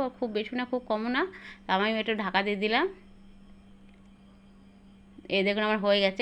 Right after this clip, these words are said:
গ্যাসটা বন্ধ করে দিয়েছি। দিয়ে আমি পাঁচ মিনিট পরে নামিয়ে আপনাদেরকে দেখাচ্ছি। দেখুন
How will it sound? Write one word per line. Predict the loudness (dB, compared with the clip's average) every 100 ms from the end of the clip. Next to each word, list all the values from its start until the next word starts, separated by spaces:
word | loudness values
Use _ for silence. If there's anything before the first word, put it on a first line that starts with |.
| 2
গ্যাসটা | 2 0 0
বন্ধ | 0 0
করে | -2 0
দিয়েছি। | -2 0 -2 -2 -12 -20 -20 -12 -2
দিয়ে | 2 2
আমি | 2 2
পাঁচ | 2 2
মিনিট | -2 0
পরে | 2 6 6 6
নামিয়ে | 4 4 4
আপনাদেরকে | 4 2 0 0 2
দেখাচ্ছি। | 2 2 0
দেখুন | 2 2